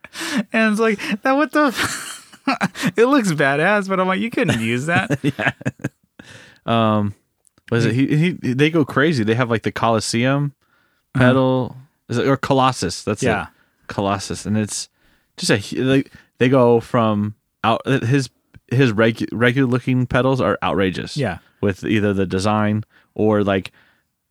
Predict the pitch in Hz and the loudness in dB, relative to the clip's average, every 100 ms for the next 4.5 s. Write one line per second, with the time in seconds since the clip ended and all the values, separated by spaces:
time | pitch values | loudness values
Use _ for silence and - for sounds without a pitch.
0 | _ - 110 - - 110 98 95 87 87 | _ -4 -2 -2 -2 0 2 0 0 0
1 | 85 82 143 123 110 98 92 87 - 127 | 0 -2 -2 0 -2 -4 -2 -2 -4 -4
2 | 92 104 139 117 - 120 113 101 101 90 | -4 -2 -2 -2 -2 -4 -4 -4 -6 -6
3 | _ - - _ _ _ - 104 104 110 | _ -20 -20 _ _ _ -8 -2 0 0
4 | - 113 101 95 | -2 -4 -2 -4